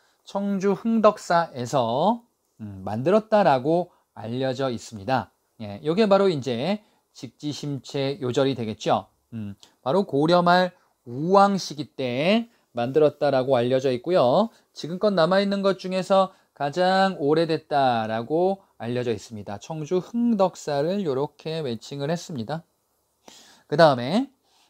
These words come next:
음, 이 지금 직지심체 요절은요, 우리나라에 없죠. 어, 프랑스에 보관되어 있어요.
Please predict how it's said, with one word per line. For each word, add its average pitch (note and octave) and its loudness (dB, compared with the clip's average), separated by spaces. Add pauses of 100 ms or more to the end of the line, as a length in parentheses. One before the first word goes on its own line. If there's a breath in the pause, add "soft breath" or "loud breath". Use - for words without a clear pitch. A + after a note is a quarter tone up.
음, C3+ -8 (300)
이 A3+ 4
지금 A3+ 2
직지심체 A3 2
요절은요, F3+ 4
우리나라에 A#3 4
없죠. D3 2
어, D3 -2
프랑스에 D4 0
보관되어 F3+ 2
있어요. A2+ -8